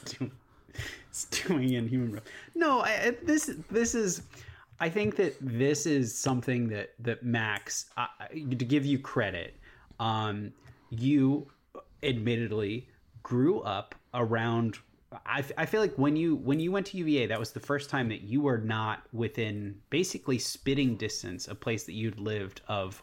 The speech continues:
of, like, water, like, bodies, bodies of water. And so I, when you mentioned that you have an affinity for hot tubs, I, even though it is a very different thing,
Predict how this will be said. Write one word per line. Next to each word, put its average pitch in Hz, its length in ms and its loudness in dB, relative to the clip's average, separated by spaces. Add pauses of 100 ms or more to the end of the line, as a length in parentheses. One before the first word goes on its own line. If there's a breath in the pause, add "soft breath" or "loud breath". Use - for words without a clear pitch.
(100)
of, 107 140 -4
like, 107 200 -4
water, 110 380 0
like, 110 200 -8
bodies, 101 520 -2
bodies 98 480 -2
of 98 160 -10
water. 95 360 -4 (320 loud breath)
And 135 140 0
so 151 220 2 (100)
I, 170 640 2
when 139 260 2
you 196 460 2
mentioned 143 460 2
that - 140 -2
you 139 140 2
have 123 120 2
an 120 80 0
affinity 113 480 -2
for - 200 -12
hot - 320 -4
tubs, 113 360 -2 (460 soft breath)
I, 165 440 4
even 156 200 4
though 147 160 4
it 131 60 4
is 120 120 4
a 120 60 0
very 117 320 0 (140)
different 135 360 0
thing, 107 420 -4